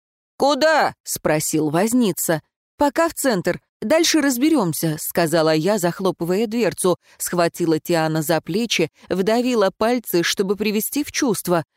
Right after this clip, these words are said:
«А ну, успокойся, расскажи по порядку». «Я узнал, узнал, Вивьена!»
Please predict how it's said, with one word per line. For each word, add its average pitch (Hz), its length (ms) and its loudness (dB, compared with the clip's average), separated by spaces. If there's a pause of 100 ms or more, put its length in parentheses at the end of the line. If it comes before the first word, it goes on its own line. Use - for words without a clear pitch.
(120)
«А 226 220 2
ну, 240 280 2
успокойся, 247 880 -2 (260)
расскажи 262 560 0
по 240 140 -8
порядку». 269 680 0 (480)
«Я 208 260 0
узнал, 214 640 0 (240)
узнал, 285 680 2
Вивьена!» 269 840 2